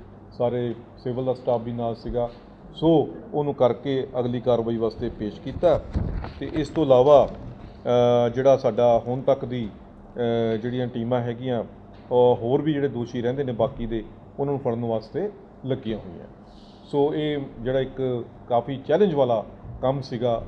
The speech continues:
ਉਹ ਸਾਡਾ, ਅ, ਡੈੱਡ ਬੋਡੀ ਲੱਭਣ ਵਾਲਾ, ਉਹ ਬਹੁਤ ਅੱਛਾ ਹੋ ਗਿਆ। ਸਾਡੀ ਇਹ, ਮਤਲਬ, ਸਾਡੀ ਪੁਲਿਸ ਦੀ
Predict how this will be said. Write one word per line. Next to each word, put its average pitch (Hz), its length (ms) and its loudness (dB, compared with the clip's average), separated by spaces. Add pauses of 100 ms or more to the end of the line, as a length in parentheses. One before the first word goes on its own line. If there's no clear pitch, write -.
ਉਹ 151 260 0 (300)
ਸਾਡਾ, 120 380 0 (520)
ਅ, - 20 -4
ਡੈੱਡ 135 240 2
ਬੋਡੀ 139 200 0
ਲੱਭਣ 123 280 -4
ਵਾਲਾ, 98 260 -4 (320)
ਉਹ 156 100 -4
ਬਹੁਤ 127 240 0
ਅੱਛਾ 131 220 -4
ਹੋ 127 160 -2
ਗਿਆ। 139 260 0 (360)
ਸਾਡੀ 123 400 -2
ਇਹ, 120 320 -4 (120)
ਮਤਲਬ, 113 280 -4 (320)
ਸਾਡੀ 107 200 -6
ਪੁਲਿਸ 113 280 -8
ਦੀ 113 200 -8